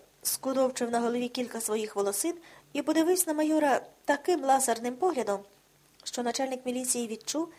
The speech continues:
як йому запекло аж у потилиці. Сашко Тур тримався з усієї сили, але все одно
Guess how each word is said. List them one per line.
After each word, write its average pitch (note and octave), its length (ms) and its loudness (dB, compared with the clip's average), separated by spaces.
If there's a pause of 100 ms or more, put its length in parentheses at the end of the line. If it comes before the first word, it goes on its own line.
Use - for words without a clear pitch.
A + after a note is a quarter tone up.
(260)
як A3+ 220 -2
йому A#3+ 180 -2
запекло A3 640 -2
аж A#3 180 -6
у B3 80 -10
потилиці. A3 600 -8 (1300)
Сашко C4 420 0
Тур C#4 200 -2
тримався C4 500 2
з B3+ 80 -2
усієї C4 400 -2
сили, G3+ 360 0
але B3 180 0
все C4 240 2
одно D#4 260 0